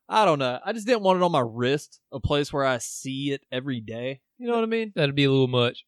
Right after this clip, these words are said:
Speaker 1: Yeah.
Speaker 2: Coming
Speaker 1: But
Speaker 2: from a, was he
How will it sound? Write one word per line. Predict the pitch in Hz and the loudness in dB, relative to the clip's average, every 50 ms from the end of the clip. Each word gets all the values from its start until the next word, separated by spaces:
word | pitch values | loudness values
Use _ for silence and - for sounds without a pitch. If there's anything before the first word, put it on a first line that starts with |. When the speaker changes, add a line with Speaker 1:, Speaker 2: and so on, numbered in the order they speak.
| _ _ | _ _
Speaker 1:
Yeah. | - 147 147 147 147 143 139 139 - _ _ _ _ _ _ _ _ _ _ | -6 -2 0 0 2 0 0 -4 -8 _ _ _ _ _ _ _ _ _ _
Speaker 2:
Coming | - 147 143 139 127 120 | 0 2 4 4 2 0
Speaker 1:
But | 113 151 | -2 0
Speaker 2:
from | 139 127 120 120 120 117 117 117 120 - _ _ _ | 0 2 2 2 2 0 -2 -6 -8 -12 _ _ _
a, | - 127 120 117 117 135 | 4 4 6 6 4 2
was | 139 135 | 0 -2
he | 117 101 101 | -4 -8 -14